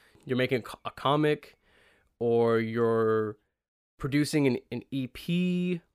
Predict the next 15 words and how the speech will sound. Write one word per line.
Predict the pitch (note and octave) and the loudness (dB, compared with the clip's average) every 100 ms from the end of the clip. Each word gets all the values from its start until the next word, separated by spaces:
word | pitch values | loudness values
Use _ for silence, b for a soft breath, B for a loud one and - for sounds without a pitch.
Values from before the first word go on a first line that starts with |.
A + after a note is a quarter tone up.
| _ _ | _ _
or | C#3 C#3+ C#3 | 0 2 2
any | D#3 F3 F3 | 2 4 4
sort | E3+ E3 E3 | 4 4 8
of | D#3+ D#3 C3+ b b b b b _ _ _ _ _ _ | 8 6 4 b b b b b _ _ _ _ _ _
teamwork-based | - F#3 F#3+ E3+ D#3 C#3+ C3 C#3+ C#3+ D3 - - - _ _ _ _ B2 | -2 2 4 4 2 0 0 4 4 2 -6 -16 -20 _ _ _ _ -8
activity. | B2+ - D3+ D3+ D#3 D#3+ E3 D#3+ E3 E3 E3 _ _ _ _ | -8 -4 0 0 0 0 -2 -4 -6 -8 -10 _ _ _ _
Luckily, | D3+ D#3+ F3 F3 F3 - | -2 0 4 4 4 4
I | C#3+ | 0
didn't | C3+ D3+ D3+ D#3+ D3+ - - _ _ _ _ _ _ _ _ _ _ _ - | 2 2 4 4 2 -8 -20 _ _ _ _ _ _ _ _ _ _ _ -16
stumble | - - D#3 D#3 D#3+ | -12 2 4 4 4
into | D#3+ - D#3 | 2 2 0
any | - D3 | 2 2
of | D#3 | 2
my, | C#3+ C#3+ C#3 C3+ B2+ B2 A#2 - | 2 2 4 4 2 0 -2 0
uh, | B2+ A#2+ | 0 0